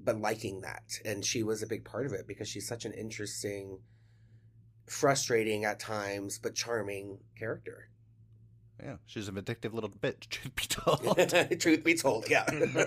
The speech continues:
Speaker 2: Yeah.
Speaker 1: <laughs>
Speaker 2: I mean, anybody who's really listened to the podcast probably knows, uh, but if they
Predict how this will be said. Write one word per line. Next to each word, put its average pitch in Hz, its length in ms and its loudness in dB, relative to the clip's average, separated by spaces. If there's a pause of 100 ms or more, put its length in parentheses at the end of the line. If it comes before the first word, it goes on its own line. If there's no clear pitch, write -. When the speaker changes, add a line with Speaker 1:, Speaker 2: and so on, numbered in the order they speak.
Speaker 2:
Yeah. 131 200 8
Speaker 1:
<laughs> 165 480 2 (520)
Speaker 2:
I 139 120 6
mean, 117 400 2 (960)
anybody 123 360 2
who's 110 220 -2
really 101 200 -2
listened 98 280 -6
to 95 60 -2
the 95 80 -6
podcast 92 500 -6
probably 92 240 -4
knows, 85 360 -6
uh, 87 300 -4
but 95 140 -4
if - 120 -8
they 85 360 -2